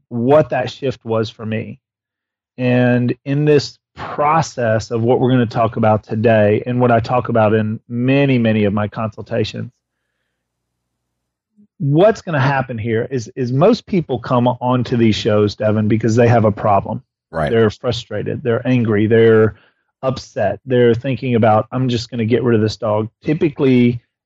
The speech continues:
Speaker 1: Devin, when they find Discover Your Dog podcast, the people that find it, not the people that we force to listen to it,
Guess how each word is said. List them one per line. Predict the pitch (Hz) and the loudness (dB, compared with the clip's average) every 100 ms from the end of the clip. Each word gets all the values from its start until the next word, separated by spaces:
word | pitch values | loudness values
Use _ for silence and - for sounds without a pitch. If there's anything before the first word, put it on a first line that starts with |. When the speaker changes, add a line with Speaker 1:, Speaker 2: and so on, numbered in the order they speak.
| - | -2
Speaker 1:
Devin, | 120 117 113 | 0 2 0
when | 117 | 2
they | 135 | 2
find | 160 - 135 127 | 2 0 -2 0
Discover | 120 - 113 | -2 -4 -2
Your | 117 | 0
Dog | 110 107 104 | 2 0 0
podcast, | 110 107 - 104 104 - | -2 -2 -2 -2 -2 -4
the | |
people | 104 131 117 | -4 -2 2
that | 110 127 - | 2 0 -2
find | 123 110 | -4 0
it, | 104 - | 0 -2
not | 113 107 | -4 -4
the | |
people | 104 117 110 | -6 -4 0
that | 107 104 | 0 2
we | 107 | 0
force | 104 113 104 - | -2 -2 -4 -4
to | |
listen | 107 113 110 107 | 0 0 0 -6
to | 107 | -2
it, | 107 | -2